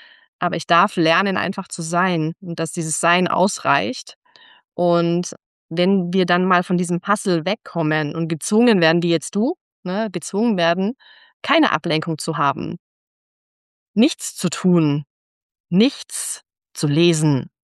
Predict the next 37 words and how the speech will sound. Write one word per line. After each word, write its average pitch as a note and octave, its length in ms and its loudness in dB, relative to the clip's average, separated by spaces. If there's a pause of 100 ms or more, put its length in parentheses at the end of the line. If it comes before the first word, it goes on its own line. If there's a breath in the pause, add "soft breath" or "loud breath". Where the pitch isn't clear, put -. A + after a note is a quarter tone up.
(160)
oder C#3+ 580 0 (440)
nichts - 800 -6 (400)
weiter D#3+ 720 4
zu, D3+ 320 -4
voranzutreiben C#3+ 1200 0 (180)
oder D#3 400 0
hier D#3 360 0
noch E3+ 200 0
eine D#3 120 -2
E-Mail D#3+ 280 0
zu D3 100 -10
schreiben C3+ 340 0
oder F#3 140 0
da G3 180 2
noch E3 160 0
was D3+ 200 -4
zu - 100 -6
erledigen C3+ 500 -2
oder G3 220 2
hier G3+ 240 2
noch F3 120 4
schnell C#3+ 280 -4
was C#3 180 -2
zu - 120 -6
machen, G3 300 0 (640 soft breath)
dann F3+ 200 4
passiert F#3 400 0
eigentlich E3+ 260 0
das D#3 200 -8
wirkliche E3+ 540 0
Wachstum. C#3 540 -4 (160)
Und E3 140 -2
das D#3+ 120 0
ist - 160 -4
das, E3 160 0
was E3+ 180 0
man E3 200 2